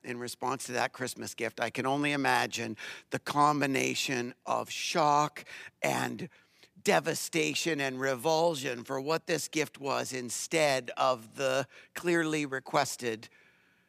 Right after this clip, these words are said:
hockey helmet. And, uh, you gotta know, that moment really for me was the last moment I started making Christmas lists. From then on in, I've been just a train wreck when it comes to receiving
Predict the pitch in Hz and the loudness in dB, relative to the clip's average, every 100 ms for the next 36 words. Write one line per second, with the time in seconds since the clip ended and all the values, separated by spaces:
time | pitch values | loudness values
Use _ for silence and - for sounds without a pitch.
0 | _ _ - 147 131 - 123 117 135 127 | _ _ -2 2 4 2 -2 2 2 2
1 | 107 - - 127 123 120 113 135 123 123 | -2 -8 -6 -2 0 -2 -4 0 2 4
2 | 120 117 - _ _ _ - 143 160 170 | 2 -2 -8 _ _ _ -6 -2 2 2
3 | 160 165 147 107 131 143 160 143 165 185 | 2 0 -2 -4 0 2 2 2 2 2
4 | 151 120 135 143 - 147 147 175 160 135 | 0 -6 -4 -4 -4 -4 -2 -2 -2 -6
5 | - _ _ _ _ - 160 175 151 151 | -14 _ _ _ _ -4 -2 2 4 4
6 | 156 170 185 147 127 139 147 139 127 127 | 4 4 4 2 -2 -2 -4 -4 -6 -6
7 | 139 131 - _ _ _ - 170 156 127 | -6 -8 -14 _ _ _ -4 -4 -4 -6
8 | 113 - - - _ _ _ _ _ _ | -8 -10 -14 -16 _ _ _ _ _ _
9 | _ _ 123 127 156 160 160 151 135 143 | _ _ -2 4 4 6 4 4 4 2
10 | 143 147 135 127 - 147 123 110 - 120 | 0 -2 -4 -2 0 0 0 -2 -4 -6
11 | 113 117 113 - 123 117 120 110 120 | -6 -8 -8 -6 -6 -6 -6 -6 -6